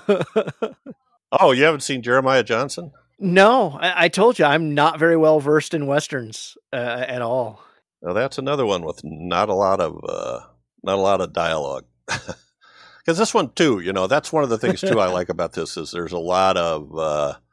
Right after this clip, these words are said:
Speaker 2: we talked about this a lot on the podcast. There's a lot of, you know, we don't want too much telling, too much talking, talk, talk, talk, talk, talk, right? Um,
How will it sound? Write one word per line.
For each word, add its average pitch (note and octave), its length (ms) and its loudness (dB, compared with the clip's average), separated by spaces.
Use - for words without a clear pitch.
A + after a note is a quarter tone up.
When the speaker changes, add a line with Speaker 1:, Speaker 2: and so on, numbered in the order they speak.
Speaker 2:
we G2+ 100 -8
talked C#3 320 0
about G2 300 -2
this F#2+ 200 -4
a G#2+ 60 2
lot A2+ 360 6
on A2 100 2
the G#2 100 -6
podcast. G#2 600 -2
There's E2+ 180 -10
a F2+ 60 -4
lot F#2+ 320 0
of, D#2+ 340 -6
you F#2+ 100 -4
know, C#2+ 400 -6
we G#2 140 -2
don't A#2 140 2
want A2+ 240 -2
too A2+ 120 -8
much F#2+ 280 -8
telling, F2 360 -2
too G2 120 -12
much E2 220 -10
talking, D2 460 -4
talk, E2 220 -8
talk, - 180 -8
talk, B1+ 180 -10
talk, A#1+ 140 -14
talk, A#1 220 -12
right? C2 260 -10
Um, D2 360 -8